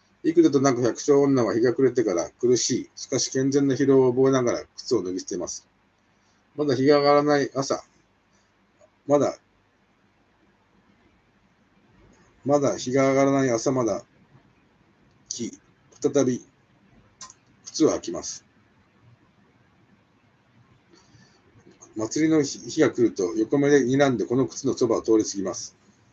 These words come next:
百姓女はそのために観察することも、小説することもしないのに、僕が先に述べたことを残らず知るのです。も-、もちろん道具の道具であるということは、道具が役に立つということになります。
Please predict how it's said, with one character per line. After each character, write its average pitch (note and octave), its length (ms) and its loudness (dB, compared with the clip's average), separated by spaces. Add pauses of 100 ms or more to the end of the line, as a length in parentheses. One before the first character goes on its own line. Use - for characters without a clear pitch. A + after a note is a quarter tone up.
(3000)
百 B2 200 -2
姓 E3+ 260 10
女 D3+ 160 2
は A2+ 40 0
そ C3+ 140 0
の C3+ 60 2
た C#3+ 120 2
め C3+ 80 2
に G#2+ 80 0
観 C#3 200 -2
察 C#3+ 160 0
す - 120 -8
る C#3 80 -2
こ C#3+ 80 2
と C#3 100 0
も、 A2+ 120 0
小 C3+ 180 2
説 C3+ 240 0
す C3+ 60 -6
る C3+ 80 2
こ C3+ 80 2
と C3 100 0
も F#2 80 -2
し G#2 140 -10
な G#2+ 100 -2
い F#2+ 60 -4
の D2+ 100 -6
に、 C#2+ 180 -10 (220)
僕 C#3+ 220 0
が A#2 100 2
先 A2+ 220 -2
に C3+ 60 -2
述 A#2+ 140 2
べ B2 120 4
た F#2+ 80 -2
こ F#2 120 -6
と F2 160 -2
を D2+ 60 -4
残 F2+ 220 -6
ら A#2+ 100 4
ず - 140 -6
知 - 100 -4
る G#2 80 -8
の F#2 100 -6
で - 100 -12
す。 - 220 -16 (840)
も-、 A#2+ 240 0
も C3 140 0
ち E3+ 100 4
ろ D#3 120 6
ん A#2 60 0
道 D3 180 8
具 D#3+ 80 4
の C#3+ 120 4
道 C#3 160 4
具 C#3+ 100 4
で B2+ 80 2
あ A#2 60 4
る A2+ 80 2
と - 100 -8
い F#2+ 60 -2
う F#2 40 -12
こ G2 80 -4
と G2 140 -6
は、 F2 120 -4
道 B2 180 0
具 C#3 120 2
が A#2+ 80 4
役 G#2+ 140 -2
に C3+ 60 0
立 A2 200 -4
つ - 60 -20
と F2+ 60 -10
い - 20 -8
う - 20 -14
こ E2+ 60 -12
と D#2+ 80 -14
に C#2+ 60 -14
な C#2+ 60 -16
り C2 100 -18
ま - 100 -20
す。 - 220 -20